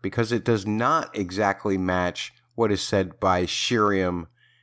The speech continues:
who is a character we probably will have introduced in the first episode. Because in Chapter twenty-three, The Testing, Sheriam actually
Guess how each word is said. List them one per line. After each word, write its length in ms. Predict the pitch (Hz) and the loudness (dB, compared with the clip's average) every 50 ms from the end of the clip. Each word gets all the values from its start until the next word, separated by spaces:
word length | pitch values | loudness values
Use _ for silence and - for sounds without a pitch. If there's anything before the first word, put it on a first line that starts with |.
| _ _ _ _ - | _ _ _ _ -4
who 160 | 95 87 87 | -2 -2 0
is 280 | 87 87 85 82 - | -2 -2 -4 -4 -6
a 80 | 76 90 | -6 -8
character 420 | - - 101 95 90 - - 90 | -4 -2 -2 -2 -2 -4 -4 -4
we 160 | 85 87 87 85 | -4 -2 -4 -6
probably 460 | - - - 87 87 85 85 82 85 | -4 0 0 0 0 0 -2 -2 -2
will 200 | 82 85 85 85 | -2 -2 -2 -2
have 140 | 82 80 90 | -2 -2 -4
introduced 480 | 85 - 82 71 80 85 85 - - | -6 -6 -8 -6 -4 -4 -4 -4 -4
in 80 | 90 82 | -4 -4
the 80 | 78 | -4
first 320 | 76 - 92 90 85 - - | 0 0 0 0 2 2 0
episode. 640 | 85 78 - 80 - - 82 76 73 73 73 - - - _ _ _ _ _ _ _ - | 0 0 0 -6 -4 -2 0 0 0 0 -2 -4 -10 -18 _ _ _ _ _ _ _ -6
Because 320 | 110 - - 131 127 - | -6 -2 0 0 0 0
in 160 | 78 120 113 | 0 -2 -2
Chapter 340 | - - 156 143 - - 135 | 0 2 0 0 0 -2 -4
twenty-three, 580 | - - - 131 113 104 95 - - 131 127 113 | -6 -2 -2 0 0 0 0 -2 -2 -2 -2 0
The 120 | 95 92 | -2 -4
Testing, 580 | - - - 151 170 160 - - 92 80 78 78 | -6 -2 -2 -2 -2 -2 -4 -4 -4 -4 -4 -6
Sheriam 540 | - - - 147 151 180 170 131 104 98 - | -6 -4 -2 0 0 2 2 2 2 2 0
actually 520 | - 95 101 98 - - 107 95 92 90 | 0 0 -2 -2 -2 -2 0 0 0 -2